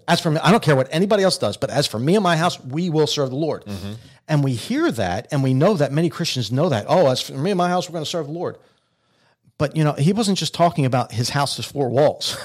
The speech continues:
Speaker 2: Right, right.
Speaker 1: He's, when we serve the Lord, he's talking about everywhere I go, I'm gonna be a representative of Jesus Christ. I'm
Speaker 2: Right.
Speaker 1: gonna be a representative of the God Jehovah, Yahweh. That's who I'm representing.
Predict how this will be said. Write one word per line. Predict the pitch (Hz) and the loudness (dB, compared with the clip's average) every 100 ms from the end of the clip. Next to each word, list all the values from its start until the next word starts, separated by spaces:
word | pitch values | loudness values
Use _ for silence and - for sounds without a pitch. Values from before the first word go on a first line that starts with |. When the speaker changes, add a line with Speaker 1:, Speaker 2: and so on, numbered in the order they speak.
| 240 | 2
Speaker 2:
Right, | 113 113 98 - | 2 2 0 -2
right. | 107 92 | -2 0
Speaker 1:
He's, | 180 185 | 0 0
when | 202 165 160 | 2 4 4
we | 180 | 4
serve | - 208 | 4 2
the | 165 | 2
Lord, | 185 202 143 | 4 6 6
he's | 131 165 | 2 2
talking | 196 170 151 | 2 2 2
about | 143 139 - - - | 2 0 -2 -16 -4
everywhere | 175 208 208 202 | 0 2 4 6
I | 160 | 6
go, | 131 160 98 - | 4 2 0 -2
I'm | 147 190 | 0 2
gonna | 180 | 2
be | 165 | 4
a | 139 | 2
representative | 165 175 127 190 170 113 | 2 0 -2 -2 -2 -4
of | |
Jesus | - 156 120 | -2 -4 -4
Christ. | - 139 190 131 - | -4 -4 -4 -6 -2
I'm | 143 | 0
Speaker 2:
Right. | 202 | 2
Speaker 1:
gonna | 170 | 2
be | 151 | 4
a | 151 | 2
representative | 165 156 131 190 151 135 | 2 0 -2 0 0 0
of | 139 110 | -2 -4
the | 135 - - | -6 -6 -4
God | 147 160 180 | 0 2 2
Jehovah, | 131 - - 185 202 135 104 | -2 -6 -2 2 4 2 0
Yahweh. | 113 185 208 135 95 95 | 0 2 2 2 0 -2
That's | 156 220 | -4 -4
who | - | -2
I'm | 190 208 147 | -2 -2 -2
representing. | 190 214 151 117 226 196 120 | -4 -2 -6 -2 -4 -4 -10